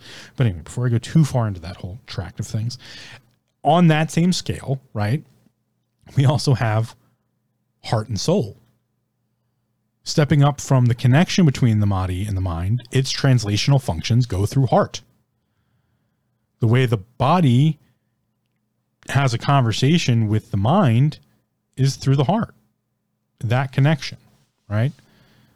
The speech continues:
That's what we call it, to have heart, to put effort in, to have an understanding of the complexity of the heart is the body's piece, that it's its. It's not ours.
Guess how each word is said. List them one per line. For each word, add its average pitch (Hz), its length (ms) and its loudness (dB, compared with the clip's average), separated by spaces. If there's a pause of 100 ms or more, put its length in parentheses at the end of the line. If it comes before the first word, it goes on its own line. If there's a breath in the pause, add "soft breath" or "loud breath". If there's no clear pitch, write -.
(120 soft breath)
That's - 120 -12
what 120 80 0
we 123 60 2
call 143 300 -2
it, 80 100 -16
to - 100 -12
have 127 260 -2
heart, 101 180 -6
to - 60 -20
put 120 140 -4
effort 107 280 -4
in, 90 140 -8
to 92 180 -10 (360 loud breath)
have 127 200 -2
an 120 60 2
understanding 110 540 -2
of 101 200 -8
the 104 120 -4
complexity 107 760 -4
of 101 300 -6 (600 loud breath)
the 131 200 -2
heart 175 340 0
is 139 140 2
the 127 100 0
body's 127 680 0 (960)
piece, - 580 -4 (360)
that 113 120 -2
it's 107 240 -4
its. - 480 -6 (280)
It's - 120 -20
not 151 140 2
ours. 151 360 0